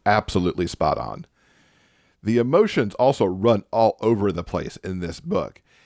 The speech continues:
and Jon just captures all the characters shifting in their feelings so very well, and in particular with Dakota and Shane. It just made Tal's story even more thrilling hearing Jon tell it.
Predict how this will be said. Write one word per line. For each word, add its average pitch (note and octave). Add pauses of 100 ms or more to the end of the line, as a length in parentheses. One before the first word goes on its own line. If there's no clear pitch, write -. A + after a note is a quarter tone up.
(120)
and G#2
Jon B2
just -
captures A#2 (460)
all C#3+
the G2+
characters G2
shifting - (220)
in G#2+
their F#2
feelings F2+
so B2
very F2
well, F2
and G#2
in E3
particular F#2+
with F2
Dakota E2+
and F3
Shane. -
It - (160)
just C#3+
made F#2 (500)
Tal's G#2
story G2
even F2
more G2+
thrilling E2+
hearing E2
Jon D#2+
tell D2
it. -